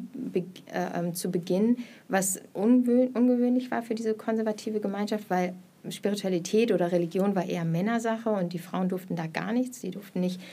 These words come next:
alleine irgendwie, äh, was, was machen. Die wurden verheiratet, wie das zum Teil immer noch, ähm, äh, üblich ist.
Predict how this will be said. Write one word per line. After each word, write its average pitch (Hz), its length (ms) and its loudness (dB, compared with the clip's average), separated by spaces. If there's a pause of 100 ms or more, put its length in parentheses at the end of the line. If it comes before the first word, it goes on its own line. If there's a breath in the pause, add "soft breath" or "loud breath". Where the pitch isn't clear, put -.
(240 loud breath)
alleine 180 400 4
irgendwie, 202 460 2 (100)
äh, 180 240 -2
was, 175 360 -2
was 175 220 -2
machen. 185 220 0
Die 185 100 0
wurden 190 220 2
verheiratet, 196 640 -4
wie 180 60 -6
das 175 280 -8
zum 180 180 -6
Teil 180 220 -6
immer 180 160 -4
noch, 185 140 -2 (640 loud breath)
ähm, 170 260 -4 (580)
äh, 196 100 -2
üblich 190 320 -6
ist. 196 260 -4